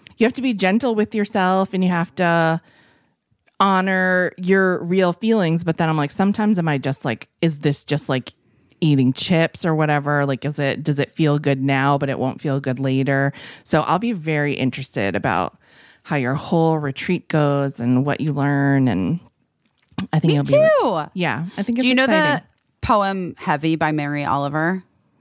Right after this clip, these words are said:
Speaker 1: Yes, yes. I saw someone posted it on Instagram, I think, recently, but
Speaker 2: Is it
Speaker 1: not
Speaker 2: me?
Speaker 1: you. But, um, what part of Heavy, what are you, what were you referring to,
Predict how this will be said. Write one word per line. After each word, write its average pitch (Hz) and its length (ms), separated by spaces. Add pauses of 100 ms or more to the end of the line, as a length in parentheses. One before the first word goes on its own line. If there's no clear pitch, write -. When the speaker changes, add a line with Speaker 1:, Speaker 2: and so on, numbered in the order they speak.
(200)
Speaker 1:
Yes, 190 760
yes. 190 420
I 185 100
saw - 180
someone 247 340
posted 247 340
it 170 140
on 165 200
Instagram, 151 580
I 143 60
think, 147 260
recently, 139 800 (480)
but 147 120
Speaker 2:
Is 147 60
it - 20
Speaker 1:
not 151 120
Speaker 2:
me? 143 200
Speaker 1:
you. 139 220 (320)
But, 196 320 (120)
um, 170 440 (160)
what 202 240
part 202 360
of 190 140
Heavy, 175 460
what 175 240
are 175 40
you, 175 280
what 165 220
were 175 80
you 170 220
referring 156 600
to, 185 580